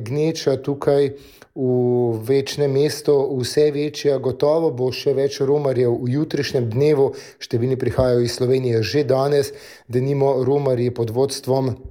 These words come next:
vojaškega vikarija Mateja Jakopiča. Z njimi se bom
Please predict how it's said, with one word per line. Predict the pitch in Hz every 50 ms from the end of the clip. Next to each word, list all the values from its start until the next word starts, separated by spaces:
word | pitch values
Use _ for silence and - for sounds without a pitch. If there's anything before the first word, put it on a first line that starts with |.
| - _ _ _ _ _ -
vojaškega | 127 127 131 127 127 123 - - 143 120 127
vikarija | 120 123 120 - 135 135 135 127 135 123 120
Mateja | 123 117 117 - - 131 131 120
Jakopiča. | 117 123 120 131 131 - 147 - 135 117 - 135 127
Z | 117 104
njimi | 117 156 165 147 135 123
se | - - 131
bom | 120 120 120 117